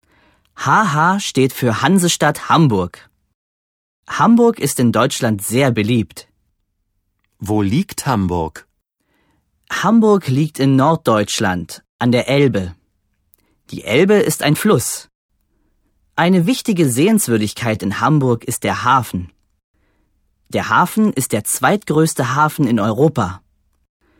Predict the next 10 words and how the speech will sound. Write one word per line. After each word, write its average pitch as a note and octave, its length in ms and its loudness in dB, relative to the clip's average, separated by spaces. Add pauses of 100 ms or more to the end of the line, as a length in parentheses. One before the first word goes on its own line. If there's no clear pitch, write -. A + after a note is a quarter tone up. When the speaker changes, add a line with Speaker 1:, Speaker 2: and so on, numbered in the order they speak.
(600)
Speaker 1:
Etwa D3+ 560 0
dreizehntausend F#3 1080 0
Schiffe A#3 360 0
laufen A#2 420 0
jeden E3+ 480 0
Tag C#3 320 -4
hier G#2+ 240 -2
ein F3+ 320 2
und D#3 320 -2
aus. G2 500 -2